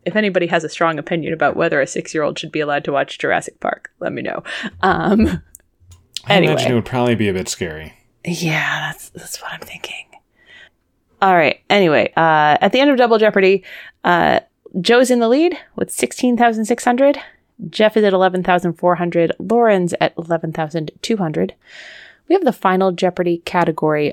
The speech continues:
Speaker 1: Oscar-winning actors. And the clue, each of the three films for which he won an Oscar from nineteen seventy-five, nineteen eighty-three, and nineteen ninety-seven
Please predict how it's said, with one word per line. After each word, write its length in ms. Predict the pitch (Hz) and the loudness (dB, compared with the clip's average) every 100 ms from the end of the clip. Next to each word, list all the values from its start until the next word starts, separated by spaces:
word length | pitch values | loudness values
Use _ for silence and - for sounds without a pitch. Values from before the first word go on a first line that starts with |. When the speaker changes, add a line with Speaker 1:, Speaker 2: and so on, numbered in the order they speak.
| - | -2
Speaker 1:
Oscar-winning 800 | 202 226 - 233 208 202 196 - | 0 0 0 -2 0 0 0 -2
actors. 680 | 165 180 - 147 135 196 - - _ _ _ _ | -4 -4 -6 -6 -4 -4 -6 -12 _ _ _ _
And 140 | 190 175 | 0 0
the 60 | |
clue, 500 | 170 - 262 190 190 - _ _ _ _ _ - | -2 0 2 4 2 -2 _ _ _ _ _ 2
each 340 | 320 330 - 220 | 2 2 0 -2
of 140 | 185 | 2
the 80 | 175 | -2
three 280 | - 262 302 | 0 0 2
films 440 | 202 175 175 185 | 2 4 2 0
for 140 | - 175 | 0 2
which 220 | 214 - | 2 0
he 120 | 220 | -2
won 200 | 202 190 | 2 2
an 100 | 180 | 2
Oscar 500 | - 151 - 151 175 | 0 -2 -4 -4 -4
from 240 | - 185 160 | 0 0 2
nineteen 400 | 175 185 180 156 | 0 0 -2 0
seventy-five, 800 | 165 156 135 - 214 233 254 - - | -2 -2 -4 0 2 4 0 -4 -6
nineteen 380 | 175 202 - 226 | -2 -2 0 0
eighty-three, 600 | 226 220 - 170 160 170 | 0 -2 -2 -2 -2 -4
and 180 | - 147 | -4 -4
nineteen 320 | 156 165 170 | -6 -4 -4
ninety-seven 640 | 165 170 175 185 156 135 | -2 -4 -2 -2 -2 -6